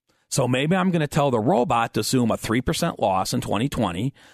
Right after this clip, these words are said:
then another three percent loss in twenty twenty-one. Then I'm thinking we're gonna be in a period of recovery,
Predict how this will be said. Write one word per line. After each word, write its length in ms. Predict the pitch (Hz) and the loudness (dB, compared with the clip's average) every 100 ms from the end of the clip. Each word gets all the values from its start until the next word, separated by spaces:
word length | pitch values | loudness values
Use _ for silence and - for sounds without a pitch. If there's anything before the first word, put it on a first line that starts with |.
| - | -4
then 160 | 127 | -2
another 380 | 113 101 104 139 | 0 0 2 0
three 180 | - 135 | 0 -2
percent 420 | - 143 147 - | -2 -2 -2 -2
loss 380 | 104 95 92 - | 0 0 0 -2
in 100 | 107 | -6
twenty 280 | - 101 113 | -4 -4 -4
twenty-one. 640 | - 113 160 73 82 127 - _ _ _ - - | -2 0 0 0 -2 -6 -6 _ _ _ -18 -16
Then 300 | - 113 123 | -8 -2 0
I'm 160 | 143 170 | 0 -2
thinking 460 | - 147 143 143 120 | -2 -2 0 0 0
we're 100 | 113 | 0
gonna 180 | 113 | 0
be 60 | 107 | 0
in 80 | 98 | -2
a 40 | |
period 340 | - 117 104 101 | 0 0 0 -2
of 40 | |
recovery, 800 | 92 - 165 156 90 87 110 | -4 -2 -2 0 -2 -2 -4